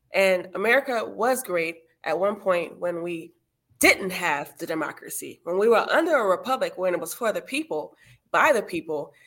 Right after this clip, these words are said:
It was really a better, a better country then. But now that they're taking over and creating, as Yana's favorite word, Marxism and socialism, it's, it's not great. And this is where me, f-,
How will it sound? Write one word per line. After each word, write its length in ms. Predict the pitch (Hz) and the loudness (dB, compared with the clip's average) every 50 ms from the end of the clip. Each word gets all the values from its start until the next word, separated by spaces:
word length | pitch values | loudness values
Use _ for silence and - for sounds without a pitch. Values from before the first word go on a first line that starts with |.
| _ _ | _ _
It 120 | - - 208 | -2 0 0
was 180 | 208 208 208 | 0 0 0
really 400 | 247 339 359 339 285 254 254 254 - _ _ _ - | 0 0 2 2 2 0 -2 -6 -14 _ _ _ -8
a 80 | - 175 | 0 4
better, 460 | 208 202 196 190 185 180 170 180 - - | 6 6 6 6 4 2 0 -2 -4 -2
a 220 | - 190 180 175 | -2 0 0 -2
better 280 | 185 185 208 202 190 180 | -2 0 2 2 2 2
country 440 | 185 - 262 285 302 - 190 170 156 | 0 0 0 0 0 0 -4 -4 -4
then. 260 | 160 147 139 - - | -2 -4 -4 -6 -6
But 120 | - 156 160 | -4 -2 2
now 560 | 185 208 262 302 277 262 240 233 240 233 - _ _ _ _ - | 4 6 6 6 6 6 4 0 -2 -8 -12 _ _ _ _ 0
that 380 | 196 190 180 165 - - - _ _ _ _ - | 2 2 2 2 -2 -4 -8 _ _ _ _ -4
they're 240 | - 202 190 185 190 | 0 0 0 0 -2
taking 380 | - - 247 226 233 226 202 | -2 -4 -4 -4 -4 -2 2
over 240 | 196 190 175 170 180 | 2 2 2 2 -2
and 300 | 165 151 165 165 160 165 | -4 -2 -6 -8 -8 -10
creating, 440 | - - 196 190 185 180 175 170 - | -6 -2 0 0 0 0 -2 -4 -4
as 320 | 147 170 165 170 170 - - | -4 -4 -4 -4 -6 -8 -6
Yana's 340 | 147 165 180 190 185 190 - | -4 -2 -2 -2 -4 -4 -6
favorite 220 | 170 151 139 135 | -8 -8 -8 -4
word, 180 | 147 151 135 - | -4 -6 -4 -4
Marxism 580 | 165 196 214 - - 165 151 151 156 160 165 160 _ _ _ - - - _ - | -6 -6 -6 -6 -8 -8 -8 -6 -8 -8 -8 -12 _ _ _ -20 -20 -20 _ -4
and 120 | - 165 165 | -2 -2 -2
socialism, 800 | - 220 233 294 - - 175 165 165 160 160 170 160 160 180 _ _ _ _ _ _ _ - | 2 0 0 0 2 0 0 0 0 -2 -2 -4 -4 -6 -8 _ _ _ _ _ _ _ 0
it's, 220 | 196 220 226 226 - - _ - | 2 2 2 2 -2 -8 _ -2
it's 220 | - 202 214 208 190 | -2 0 0 0 -2
not 500 | 190 190 180 180 196 247 214 - - - | -2 0 2 4 4 4 4 2 -2 -4
great. 380 | 180 170 151 135 - - - _ _ - - | -2 -2 -2 -2 -4 -10 -16 _ _ 2 4
And 440 | 202 196 180 185 180 175 175 175 | 4 6 4 4 0 -4 -6 2
this 220 | - 247 262 - 302 | 4 4 4 4 0
is 160 | 277 269 - | -2 -2 0
where 500 | 220 226 214 202 196 190 190 185 185 185 - - _ _ | 0 4 6 6 6 6 6 2 0 -4 -14 -20 _ _
me, 400 | - 185 240 359 440 - 214 - | -4 0 2 2 2 2 0 -4
f-, 180 | 214 - - | -10 -12 -16